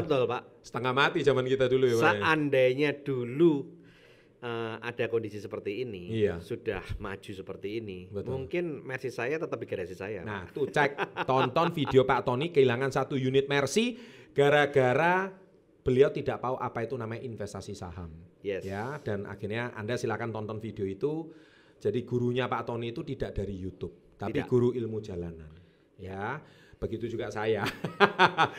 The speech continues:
Speaker 1: Yang pertama jalanan, yang kedua saya dari baca buku, Pak.
Speaker 2: Dari baca buku.
Speaker 1: Ya,
Speaker 2: Nah,
Speaker 1: baca
Speaker 2: itu
Speaker 1: buku-buku tentang, ya, saham,
Speaker 2: Iya.
Speaker 1: baik fundamental analysis, kemudian technical analysis, banyak lah.
Speaker 2: Banyak,
Speaker 1: Eh,
Speaker 2: ya.
Speaker 1: saya ada satu lemari hanya untuk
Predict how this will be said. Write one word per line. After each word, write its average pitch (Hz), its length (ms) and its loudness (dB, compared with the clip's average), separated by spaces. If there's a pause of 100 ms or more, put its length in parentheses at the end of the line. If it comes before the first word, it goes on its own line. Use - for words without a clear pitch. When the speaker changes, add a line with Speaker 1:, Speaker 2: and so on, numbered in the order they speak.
(140)
Speaker 1:
Yang 165 220 8
pertama 165 400 4
jalanan, 135 400 2
yang 156 180 4
kedua 131 320 -2
saya 139 140 2
dari 120 140 -2
baca 104 240 -8
buku, 95 320 -10
Pak. 85 140 -18 (140)
Speaker 2:
Dari 113 200 0
baca 104 260 -2
buku. 92 300 -8
Speaker 1:
Ya, 80 260 -6
Speaker 2:
Nah, - 100 -16
Speaker 1:
baca 110 200 -2
Speaker 2:
itu 120 100 4
Speaker 1:
buku-buku 110 440 2
tentang, 135 680 -2
ya, 87 200 -6
saham, 85 920 -8
Speaker 2:
Iya. 101 240 0 (140)
Speaker 1:
baik 92 260 -8
fundamental 95 540 -8
analysis, 87 500 -8 (380)
kemudian 92 560 -10
technical 87 420 -12
analysis, 107 420 -8
banyak 139 320 0
lah. 104 180 -8 (420)
Speaker 2:
Banyak, - 80 -16
Speaker 1:
Eh, 117 480 -2
Speaker 2:
ya. 113 80 -8
Speaker 1:
saya 127 160 -2
ada 120 120 0
satu 110 160 -6
lemari 113 460 0 (840)
hanya 131 340 2
untuk 120 460 -4